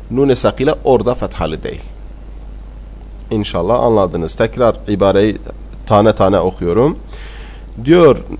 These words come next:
nune tekit iki çeşittir. Biri hafifeten sakineten, hafiftir, sakindir.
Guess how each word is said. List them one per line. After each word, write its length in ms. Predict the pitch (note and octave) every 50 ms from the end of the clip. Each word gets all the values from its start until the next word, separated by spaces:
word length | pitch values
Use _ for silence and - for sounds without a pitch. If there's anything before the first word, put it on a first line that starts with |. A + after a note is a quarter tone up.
| - - -
nune 300 | C3+ C#3+ D#3+ E3+ E3+ D#3
tekit 380 | - C#3+ C3 B2+ - C3+ A2+
iki 240 | G#2+ A#2 - - C#3+
çeşittir. 520 | - B2+ A2+ G#2 G#2+ F#2+ - G#2 F#2 F2+
Biri 200 | G#2+ B2 C3 D3
hafifeten 680 | D3 - - B2 A#2+ - D3+ D3 - C3 A#2+ - A2 G#2+
sakineten, 840 | G2+ - - G#2 G#2 G2+ - - A#2 A#2 G#2+ G2+ - B2+ C#3 D#3+ D#3+ -
hafiftir, 560 | - B2+ A2+ - - C#3+ C3+ - - A2+ F2+
sakindir. 880 | - - - G2 F#2+ F#2+ F#2 - B2 C3+ C#3+ D3 D#3+ F3 G3 G#3+ -